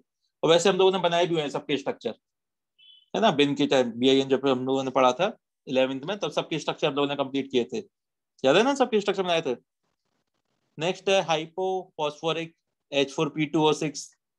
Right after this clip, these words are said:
वो रेड फास्फोरस की रिएक्शन करा दो alkali के साथ, तो एच फ़ोर पी टू ओ सिक्स बन जाता है। Orthophosphoric है एच थ्री पी ओ फ़ोर प्लस फ़ाइव ऑक्सीडेशन स्टेट, तो पी फ़ोर ओ टेन का हाइड्रोलिसिस कर दो,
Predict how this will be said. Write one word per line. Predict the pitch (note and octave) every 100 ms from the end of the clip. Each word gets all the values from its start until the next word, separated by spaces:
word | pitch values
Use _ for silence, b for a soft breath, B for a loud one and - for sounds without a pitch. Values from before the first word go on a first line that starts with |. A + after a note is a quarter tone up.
| _ _ _ -
वो | B2+ B2+
रेड | C#3 C#3+
फास्फोरस | D#3+ D3 D#3+ D3+ D3+
की |
रिएक्शन | D3 D3 D#3+
करा | D3+ C#3+
दो | C#3+ C#3+
alkali | C3+ C3+ C3
के | C#3
साथ, | C3 B2+
तो | B2
एच | B2
फ़ोर | A#2+ C3
पी | C3+
टू | C3+ C3+
ओ |
सिक्स | C#3 -
बन | B2+
जाता | B2+ B2 -
है। | A#2 _ _ _ _ _ _ _ _ -
Orthophosphoric | D3+ D#3+ - G3 G3 F3+ - F3+ F3+ F3+
है | E3
एच | E3
थ्री | F3+ E3+
पी | F3
ओ | E3+
फ़ोर | E3 F3 E3+ - -
प्लस | C#3 C#3
फ़ाइव | D3+ D3 D3+
ऑक्सीडेशन | C#3+ D3+ D3 D#3 C#3+
स्टेट, | C3 C#3+ C#3+ - _ _ _
तो | -
पी | - D#3
फ़ोर | D#3 F3
ओ | E3
टेन | D#3+ E3 D#3 D#3 _ _ _ _ _ _ _ _ _ _ _ _ _ _
का | C#3
हाइड्रोलिसिस | C#3 C#3 C#3+ C#3+
कर | C#3+
दो, | C3+